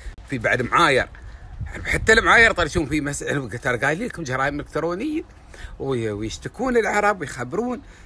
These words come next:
أنا بك ما أبي عاري رس-، كل يوم في المحاكم. أنا ما في على المعاير. هذا أولًا.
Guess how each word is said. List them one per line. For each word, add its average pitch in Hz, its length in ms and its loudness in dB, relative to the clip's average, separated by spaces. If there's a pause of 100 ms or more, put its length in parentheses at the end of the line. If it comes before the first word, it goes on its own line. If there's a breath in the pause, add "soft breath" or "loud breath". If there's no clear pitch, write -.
(120 loud breath)
أنا 151 160 0
بك 165 140 -6
ما 254 120 4
أبي 214 220 2
عاري 185 440 4
رس-، 165 480 -2
كل 190 100 0
يوم 196 180 2
في 151 140 0
المحاكم. 160 460 0 (440 loud breath)
أنا 262 120 4
ما 285 180 6
في 185 280 0
على 180 220 0
المعاير. 165 480 0 (300 loud breath)
هذا 208 200 4
أولًا. 165 360 4